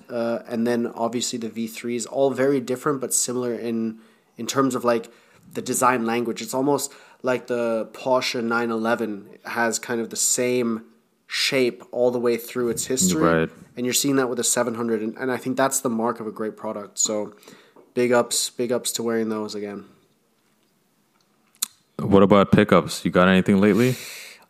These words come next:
Speaker 1: Only one pair, and I didn't actually buy these. They were sent to me by my old friends at High Snobiety. I got the High Snobiety On Cloud Swift collaboration, which, I'll be honest,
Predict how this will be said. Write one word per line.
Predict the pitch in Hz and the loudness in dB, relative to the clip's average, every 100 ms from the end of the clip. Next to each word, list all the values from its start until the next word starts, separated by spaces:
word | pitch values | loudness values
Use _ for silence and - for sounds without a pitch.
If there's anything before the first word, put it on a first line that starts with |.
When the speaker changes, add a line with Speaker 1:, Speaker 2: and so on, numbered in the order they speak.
| - | 4
Speaker 1:
Only | 165 202 185 | 8 8 8
one | 151 160 | 6 4
pair, | 147 127 123 | 4 2 4
and | 139 135 127 127 | 2 2 2 2
I | 120 | 0
didn't | 135 139 | 0 0
actually | - 127 | 0 -4
buy | 107 113 120 | -2 0 0
these. | 131 156 147 | 0 -2 -2
They | 123 | 0
were | 117 | 0
sent | - 127 120 | 0 -2 -2
to | 139 | -2
me | 135 143 | -2 -2
by | 127 123 120 123 | -2 0 0 -2
my | 127 120 120 117 | -4 -2 -2 0
old | 123 123 | 0 -2
friends | - 123 120 | -2 -4 -2
at | 117 | -4
High | - 117 | -4 -6
Snobiety. | - 117 107 113 117 117 131 139 139 | -4 -6 -4 -2 -2 -4 -4 -6 -6
I | 120 | -2
got | 120 117 | -2 -2
the | 127 117 117 - _ _ _ | -6 -6 -6 -10 _ _ _
High | - 131 | 0 0
Snobiety | 131 143 123 127 127 131 127 - _ | 2 0 2 2 2 -2 -6 -8 _
On | 135 131 131 127 131 - | 0 2 4 2 -2 -6
Cloud | - - 117 120 107 | -12 -6 -2 -2 -2
Swift | - - 117 127 131 - | -4 -4 -4 -4 -6 -10
collaboration, | 139 131 131 135 135 131 143 143 156 _ _ _ _ | -6 -2 0 0 0 -2 -6 -8 -12 _ _ _ _
which, | 117 127 131 131 - - - - _ _ _ _ _ - | 0 4 6 4 2 -2 -4 -12 _ _ _ _ _ 4
I'll | 151 | 8
be | 175 | 8
honest, | 143 160 170 - | 8 6 0 -4